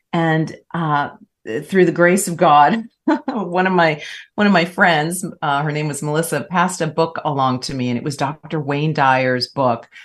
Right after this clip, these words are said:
Your Erroneous Zones. And Wayne Dyer, yep, Wayne Dyer talked about, uh, how worry and guilt are useless emotions, and he gave some strategies for doing this inner change work.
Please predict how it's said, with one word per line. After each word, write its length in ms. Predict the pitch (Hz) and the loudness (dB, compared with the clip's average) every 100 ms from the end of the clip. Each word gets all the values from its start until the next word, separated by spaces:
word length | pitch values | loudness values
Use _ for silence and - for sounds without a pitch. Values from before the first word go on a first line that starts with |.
| - 127 | -14 -4
Your 220 | 131 123 | -2 0
Erroneous 720 | 151 143 175 240 220 143 - | 0 2 6 8 6 4 -4
Zones. 560 | 127 107 - - - - - - _ - | -6 -8 -10 -14 -16 -20 -20 -20 _ -2
And 200 | 151 143 | -2 0
Wayne 340 | 160 180 247 | 2 6 6
Dyer, 580 | 226 196 156 139 135 151 | 6 6 6 4 4 4
yep, 380 | 151 147 180 208 202 | 4 4 2 0 -10
Wayne 260 | 165 180 | -8 -4
Dyer 320 | 233 170 165 | 0 0 0
talked 380 | - 160 - - | 2 2 0 -4
about, 480 | 160 147 143 143 - | 0 6 6 6 2
uh, 220 | 147 135 117 - | -4 -4 -4 -12
how 360 | - 170 143 | -6 -2 -2
worry 580 | 139 160 180 185 180 175 | 0 2 2 2 0 -2
and 220 | 139 131 | -6 -6
guilt 340 | 147 151 147 - | 0 2 2 -2
are 140 | 143 | -6
useless 540 | 131 127 - 120 - 127 | -4 -4 -6 -10 -10 -2
emotions, 640 | 160 220 214 196 180 170 | 4 4 4 2 0 0
and 80 | 151 | -4
he 60 | 151 | -2
gave 200 | 160 156 | -2 -2
some 140 | 160 | -4
strategies 800 | - - 156 151 156 147 139 127 | -6 -2 2 2 2 0 -6 -6
for 80 | 139 | -8
doing 400 | 127 143 139 131 | -6 -4 -4 -4
this 240 | 131 - | -6 -8
inner 240 | 139 120 117 | -8 -6 -6
change 480 | - 202 226 214 131 | -4 4 6 4 2
work. 380 | 123 107 - | -2 -2 -6